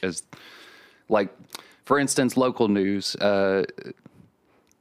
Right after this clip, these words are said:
is a good example, 'cause if you look at that, it's almost devoid of most factual information. It's all about presentation.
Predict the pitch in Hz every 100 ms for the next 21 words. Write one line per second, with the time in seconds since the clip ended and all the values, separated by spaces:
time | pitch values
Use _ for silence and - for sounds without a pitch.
0 | - - - - - 123 113 113 127 117
1 | 98 92 104 98 98 - 95 92 104 101
2 | 123 135 - 107 104 101 95 - 113 127
3 | 139 - 117 95 95 98 98 92 95 87
4 | 92 92 95 95 - - 95 - 98 87
5 | 90 - 90 87 87 - 85 85 - 92
6 | 104 101 92 - - 92 82 85 - 90
7 | 82 82 85